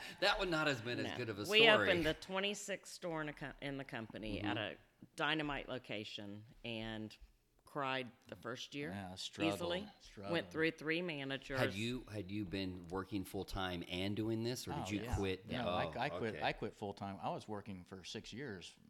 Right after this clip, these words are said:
Speaker 3: with it
Speaker 1: Okay.
Speaker 3: before
Speaker 2: Yeah.
Speaker 3: we got into Sport Clip. I mean, I didn't, I mean, I was working the whole time.
Speaker 1: Yeah.
Speaker 3: You know?
Speaker 2: We opened in May, like I said, and by summer I, I was like, "Move over.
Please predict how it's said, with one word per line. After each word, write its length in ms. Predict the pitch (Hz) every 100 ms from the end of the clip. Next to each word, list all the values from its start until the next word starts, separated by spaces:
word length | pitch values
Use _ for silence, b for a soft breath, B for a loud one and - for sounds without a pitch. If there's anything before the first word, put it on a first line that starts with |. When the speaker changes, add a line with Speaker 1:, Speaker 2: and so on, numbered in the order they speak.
| -
Speaker 3:
with 260 | 90 101 92
it 40 |
Speaker 1:
Okay. 120 | 76
Speaker 3:
before 440 | 101 - 110 101 92
Speaker 2:
Yeah. 120 | - 110
Speaker 3:
we 100 | 107
got 120 | 98
into 100 | 87
Sport 260 | - 117 113
Clip. 160 | 78 76
I 40 | 113
mean, 160 | 107 92 B B B B B B _ - -
I 120 | 123
didn't, 260 | 117 95 98 -
I 60 | 107
mean, 100 | 101
I 100 | 107
was 140 | 80
working 280 | 101 101 90
the 80 | 85
whole 120 | 87
time. 180 | - 87
Speaker 1:
Yeah. 220 | 104 82 69 B B -
Speaker 3:
You 120 | 92
know? 80 | 82 71
Speaker 2:
We 160 | 170 170
opened 320 | 165 160 143
in 160 | 139
May, 320 | 135 127 113 113
like 220 | 107 -
I 60 |
said, 300 | 113 135 120
and 140 | 110 107
by 160 | 117
summer 560 | 120 - 131 123 110 107 -
I, 120 | 110
I 20 |
was 200 | 107 104
like, 360 | 110 98 - - _ _ _ _ _ _
"Move 260 | 127 147 143
over. 440 | 131 123 123 117